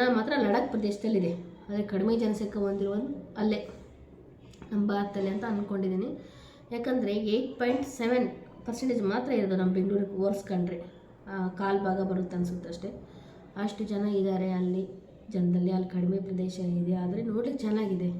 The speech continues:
ನೀವು ಸತಿ ಬೇಕಾದ್ರೆ ನಿಮ್ಮೇನಾದ್ರು ಟೂರ್ ಟ್ರಿಪ್ ಅಂತ ಅಂದ್ಕೊಂಡ್ರೆ ವ್ಯಾಲಿ ಅಂತ ಇದೆ, ಆ ಪ್ರದೇಶಕ್ಕೆ ಹೋಗಿ ಬನ್ನಿ. ನಾನು ಹೋಗಿಲ್ಲ,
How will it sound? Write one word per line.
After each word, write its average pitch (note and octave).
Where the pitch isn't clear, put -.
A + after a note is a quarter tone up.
ನೀವು G3
ಸತಿ F#3+
ಬೇಕಾದ್ರೆ F#3+
ನಿಮ್ಮೇನಾದ್ರು G3+
ಟೂರ್ A3+
ಟ್ರಿಪ್ A3
ಅಂತ G#3
ಅಂದ್ಕೊಂಡ್ರೆ G3
ವ್ಯಾಲಿ G#3
ಅಂತ F#3
ಇದೆ, F#3+
ಆ F3+
ಪ್ರದೇಶಕ್ಕೆ F#3+
ಹೋಗಿ F3+
ಬನ್ನಿ. F#3+
ನಾನು G#3+
ಹೋಗಿಲ್ಲ, G#3